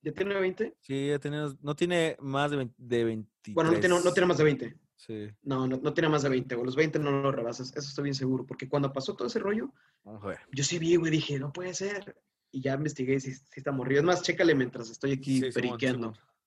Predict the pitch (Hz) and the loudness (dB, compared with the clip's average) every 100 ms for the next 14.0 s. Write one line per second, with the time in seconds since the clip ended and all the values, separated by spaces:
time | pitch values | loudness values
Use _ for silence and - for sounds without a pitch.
0 | _ 117 117 117 113 123 131 131 123 113 | _ -6 -4 -4 -2 0 0 0 -4 -8
1 | - _ _ _ _ _ _ 143 135 135 | -14 _ _ _ _ _ _ -4 -2 2
2 | 143 170 160 - 160 143 131 - - - | 2 4 2 0 0 0 -2 -8 -14 -2
3 | 151 147 160 160 160 196 175 151 175 147 | 0 2 2 0 0 0 2 2 2 2
4 | 131 131 _ _ _ _ - 135 139 143 | -2 -4 _ _ _ _ -10 0 4 4
5 | 143 135 135 135 131 131 131 - 131 135 | 4 2 0 0 0 -2 -4 -4 -4 -2
6 | 131 151 147 113 110 107 - 120 120 131 | 2 2 0 -2 -4 -6 -12 -10 -4 -2
7 | 131 131 127 120 117 113 117 117 117 117 | -2 -2 -6 -6 -4 -2 -2 -4 -4 -4
8 | 120 120 110 110 120 117 113 - - _ | -4 -4 -6 -6 -6 -6 -8 -20 -20 _
9 | _ _ _ _ _ _ _ - 113 117 | _ _ _ _ _ _ _ -12 -10 -8
10 | 131 131 131 131 127 120 - 113 113 - | -2 -2 -2 -4 -4 -6 -6 -8 -8 -12
11 | - 120 123 131 131 131 131 131 127 131 | -14 -10 -6 -2 0 0 -4 -8 -4 -2
12 | 131 120 123 135 131 139 147 147 123 131 | -2 -2 -2 0 2 2 0 -2 -2 -2
13 | 127 117 127 143 127 117 113 98 90 | -2 -4 -2 -2 -4 -4 -4 -4 -8